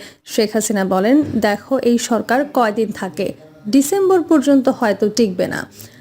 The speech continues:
আমি আবার ক্ষমতায় ফিরে আসছি, এবার সব কিছুর প্রতিশোধ নেওয়া হবে।" পুলিশ, সরকারি কর্মকর্তা এবং যারাই আওয়ামী লীগের বিপক্ষে কাজ করছে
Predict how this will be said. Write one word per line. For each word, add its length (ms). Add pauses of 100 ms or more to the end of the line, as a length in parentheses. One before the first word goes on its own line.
(100)
আমি 260
আবার 320
ক্ষমতায় 540
ফিরে 220
আসছি, 480 (180)
এবার 220
সব 240 (120)
কিছুর 340
প্রতিশোধ 600
নেওয়া 200
হবে।" 360 (440)
পুলিশ, 400
সরকারি 340
কর্মকর্তা 640
এবং 340
যারাই 400
আওয়ামী 340
লীগের 280
বিপক্ষে 640
কাজ 300
করছে 560